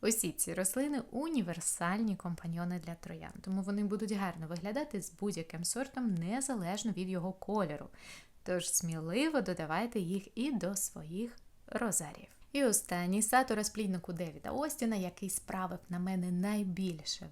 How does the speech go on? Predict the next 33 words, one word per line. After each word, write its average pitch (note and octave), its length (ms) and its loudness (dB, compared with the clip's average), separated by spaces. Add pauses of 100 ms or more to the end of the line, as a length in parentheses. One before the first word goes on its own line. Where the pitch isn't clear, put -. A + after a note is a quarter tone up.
враження, A#3 580 0
це A#3+ 380 2
контейнерний G3 1040 0
сад. - 340 -8 (380)
Він A#3 140 10
став C4 220 8
для A3 100 6
мене A3+ 200 8
яскравим G3+ 540 4
прикладом E3 540 -4
того, A#3+ 320 0
що A3+ 160 0
троянди G#3+ 540 2
можна G#3 480 2
вирощувати G3+ 600 -2
навіть F#3+ 460 -2
у C4 120 -4
найменших F#3 760 -2
садках. - 560 -6 (640)
Що C4+ 180 4
стосується G3+ 560 4
розміру A#3 480 2
контейнерів, E3 680 -4
сам F3 380 0
розплідник C#4+ 640 0
рекомендує G3 580 0
використовувати F#3 1080 -4
контейнер G3 720 -2
мінімум F3+ 480 0
сорок A3+ 500 -2
п'ять E3+ 400 -8
на D3 140 -10
сорок - 360 -8